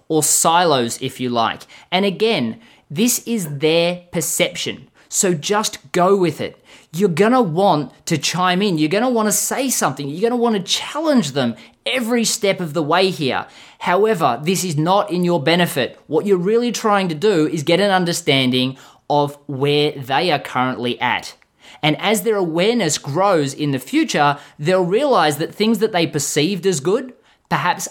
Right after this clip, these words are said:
aren't as good as they thought they were. However, for now, they're still going to talk about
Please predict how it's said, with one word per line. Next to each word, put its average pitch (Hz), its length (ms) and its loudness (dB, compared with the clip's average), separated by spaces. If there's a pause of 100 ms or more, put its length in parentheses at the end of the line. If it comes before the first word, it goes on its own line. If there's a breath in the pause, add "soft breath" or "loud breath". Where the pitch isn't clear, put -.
aren't 185 240 2
as 151 100 0
good 151 480 -2
as 147 160 0
they 151 140 2
thought 151 340 0
they 131 140 0
were. 113 360 -2 (180 loud breath)
However, 170 360 0
for 156 200 -6
now, 185 420 0
they're 190 220 -2
still 262 300 -6
going 247 260 0
to 208 80 -8
talk 185 260 -4
about 170 380 0